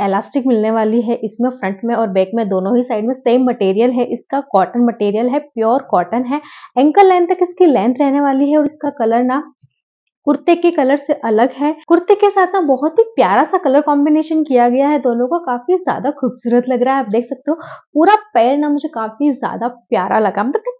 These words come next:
फॉर्मल सा कुर्ता सेट है, जिसे आप अपने ऑफिस या कॉलेज में वियर कर सकते हो या फिर किसी ऑफिशियल पार्टी में भी आप इसे वियर कर सकते हो। काफी ज्यादा प्यारा लगने वाला है, बहुत ही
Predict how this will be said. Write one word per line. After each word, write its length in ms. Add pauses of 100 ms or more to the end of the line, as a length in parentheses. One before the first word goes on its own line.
फॉर्मल 380
सा 140
कुर्ता 320
सेट 200
है, 80
जिसे 120
आप 100
अपने 200 (320)
ऑफिस 240
या 200
कॉलेज 300
में 100
वियर 260
कर 180
सकते 300
हो 140
या 80
फिर 140
किसी 160
ऑफिशियल 440
पार्टी 240
में 160
भी 80
आप 160
इसे 160
वियर 240
कर 80
सकते 160
हो। 120
काफी 300
ज्यादा 320
प्यारा 300
लगने 280
वाला 240
है, 140
बहुत 440
ही 60